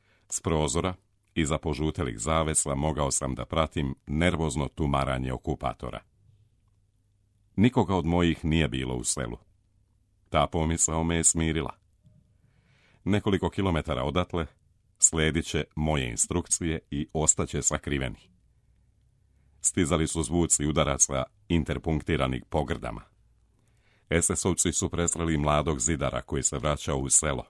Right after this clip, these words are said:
nakon obilaska lovačkih zamki. Njegov strah predodredio ga je za njihovu torturu. Urlao je glas nad otečenim telom: „Gde je on?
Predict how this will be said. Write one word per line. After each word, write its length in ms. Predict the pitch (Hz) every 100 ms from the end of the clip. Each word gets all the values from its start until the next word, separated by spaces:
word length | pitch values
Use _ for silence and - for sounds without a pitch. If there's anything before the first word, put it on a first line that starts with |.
| _ -
nakon 320 | 92 90 85
obilaska 580 | 64 76 76 - 71 65 -
lovačkih 520 | 73 67 - - 64
zamki. 520 | 76 62 55 - - _ _ _ _ _ _ _ _ _ _ _ -
Njegov 260 | 101 107
strah 380 | - - 104 80 - - _ _ _
predodredio 680 | - 76 78 - 78 78 73
ga 120 | 52 62
je 100 | 62
za 160 | 73
njihovu 360 | 69 67 69 65
torturu. 540 | 71 - 73 62 60 - _ _ _ _ _ _ _ _ -
Urlao 420 | 82 85 87 71
je 240 | 57 55 - -
glas 540 | 76 76 65 - - -
nad 220 | 76 76 67
otečenim 500 | 71 73 85 64 57
telom: 420 | 71 58 57 55 _ _ _ _ _ -
„Gde 320 | 57 76 107
je 140 | 90
on? 260 | 62 58